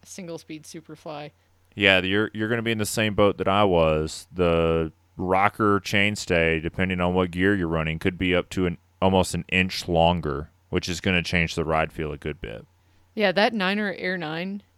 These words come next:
Speaker 1: has the same <laughs> head tube angle as your Trek Superfly single speed. And I know, look, a lot depends on, head tube angle is not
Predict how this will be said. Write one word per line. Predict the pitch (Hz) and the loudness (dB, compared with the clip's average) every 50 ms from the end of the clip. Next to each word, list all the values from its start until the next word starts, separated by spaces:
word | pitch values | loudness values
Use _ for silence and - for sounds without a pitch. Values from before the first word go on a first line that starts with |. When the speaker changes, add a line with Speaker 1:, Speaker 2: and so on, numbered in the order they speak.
| _ - | _ -20
Speaker 1:
has | - - 190 180 170 170 156 - - - - _ _ 208 | -12 -6 -4 -4 -2 -4 -4 -8 -12 -14 -16 _ _ -12
the | 196 185 175 | -10 -8 -8
same | - - - 185 170 180 175 | -8 -8 -8 -6 -6 -6 -8
<laughs> | |
head | - - - 175 160 - | -8 -6 -6 -6 -6 -6
tube | - - 185 196 147 | -10 -12 -12 -8 -8
angle | 165 160 151 151 156 151 139 139 147 | -8 -8 -6 -8 -8 -8 -8 -8 -10
as | 147 170 160 - | -12 -12 -14 -14
your | - 156 151 143 135 135 147 _ _ | -12 -12 -12 -10 -12 -12 -14 _ _
Trek | - - 165 135 - | -10 -8 -6 -8 -8
Superfly | - - - - - 156 147 - 156 143 135 - | -8 -10 -10 -8 -8 -10 -12 -8 -8 -8 -8 -8
single | - 147 151 139 139 | -10 -12 -14 -12 -14
speed. | - - - 143 143 | -14 -12 -12 -10 -8
And | 170 190 | -8 -6
I | 208 | -4
know, | 220 233 240 226 214 208 - - _ _ _ - 123 - _ _ _ _ _ _ _ _ - | -2 0 0 2 0 0 -2 -6 _ _ _ -20 -20 -20 _ _ _ _ _ _ _ _ -12
look, | 240 220 208 180 - - | -8 -6 -6 -6 -6 -6
a | 180 | -8
lot | 202 196 196 196 196 - - _ _ _ _ - | -4 -2 0 2 2 0 -2 _ _ _ _ -14
depends | 196 185 - - 190 185 185 180 180 175 - - - | -14 -12 -8 -8 -6 -6 -6 -8 -10 -10 -12 -14 -12
on, | 95 87 80 - - _ _ _ _ _ _ _ _ _ _ _ | -12 -12 -12 -12 -16 _ _ _ _ _ _ _ _ _ _ _
head | - 247 226 214 | 0 0 2 2
tube | - 262 254 226 | 0 -2 0 0
angle | 226 226 226 226 226 220 | 0 0 0 0 0 0
is | 208 190 180 175 - | 0 -2 -4 -4 -6
not | 180 175 175 180 175 - | -4 -2 -2 -2 -2 -4